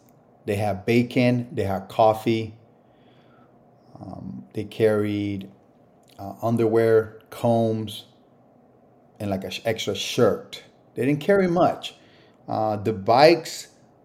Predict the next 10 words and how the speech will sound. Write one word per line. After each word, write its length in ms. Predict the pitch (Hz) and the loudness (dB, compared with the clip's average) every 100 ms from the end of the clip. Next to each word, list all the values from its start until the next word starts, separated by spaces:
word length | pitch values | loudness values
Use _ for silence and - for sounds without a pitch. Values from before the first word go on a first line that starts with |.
| _ _ _ - | _ _ _ -8
weighted 480 | 101 120 135 135 | 2 4 6 4
down 280 | 127 123 123 | 4 4 6
with 320 | 110 98 - | 4 0 -8
gear 640 | - 151 143 101 92 92 - - _ _ _ _ _ _ | -6 0 2 4 2 -2 -8 -20 _ _ _ _ _ _
was 160 | 151 147 | -6 -4
about 480 | 151 170 165 160 - | 2 6 6 4 4
fifty-seven 680 | 196 190 180 - 170 160 151 | 4 4 -2 2 4 4 2
to 60 | |
fifty-nine 580 | - 147 147 135 131 123 | 2 0 2 0 2 0
pounds, 680 | 123 147 131 82 - - | 0 0 0 -2 -10 -18